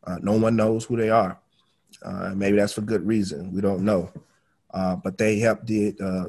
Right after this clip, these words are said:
do this initial design, um, in creating this. So back to the applications. When you think of Bitcoin, it's an application.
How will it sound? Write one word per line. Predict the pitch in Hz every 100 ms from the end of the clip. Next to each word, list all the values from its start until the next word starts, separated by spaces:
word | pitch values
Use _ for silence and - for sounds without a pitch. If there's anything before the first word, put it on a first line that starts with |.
| 98
do | 117
this | 107 101
initial | 95 101 107 - 95
design, | 92 90 104 98 80 78 - _ _ _ _ _ _ _ _ - - -
um, | 98 85 82
in | 98 90
creating | - 101 110 - 82
this. | 67 - - - - -
So | - 139 107 - - _ _ _ -
back | 135 -
to | - 139 123
the | -
applications. | 92 - - - 190 185 196 185 170 -
When | 117 123
you | 139
think | - 180 175
of | 165 143
Bitcoin, | 147 160 - 147 147 139 139 135 135 - _ _ -
it's | 117
an | - -
application. | 120 110 - 92 - -